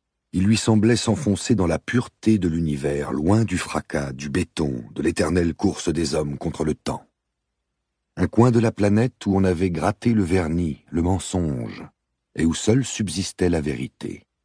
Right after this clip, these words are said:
C'était peut-être là, dans ce coin minéral de Pologne, qu'elle l'attendait.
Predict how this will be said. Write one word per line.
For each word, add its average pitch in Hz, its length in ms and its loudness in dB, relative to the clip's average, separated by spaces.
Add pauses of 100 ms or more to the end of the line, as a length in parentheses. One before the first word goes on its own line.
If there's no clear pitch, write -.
(600)
C'était 113 200 4
peut-être 120 440 0
là, 82 380 0 (400)
dans 95 180 2
ce 104 140 0
coin 104 320 2
minéral 95 600 4
de 78 120 0
Pologne, 73 640 -2 (320)
qu'elle 76 240 0
l'attendait. 69 680 -6